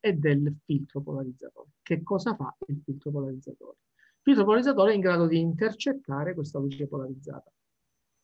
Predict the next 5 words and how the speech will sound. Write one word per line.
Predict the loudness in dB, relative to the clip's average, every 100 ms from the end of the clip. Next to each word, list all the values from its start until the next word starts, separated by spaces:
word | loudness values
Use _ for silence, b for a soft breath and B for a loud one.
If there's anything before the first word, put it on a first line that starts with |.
| B B B
Intercettare | -2 2 2 2 2 2 2
questa | 2 0
luce | 0 0
polarizzata | 0 0 -2 -2 -4 -4 -8
è | -10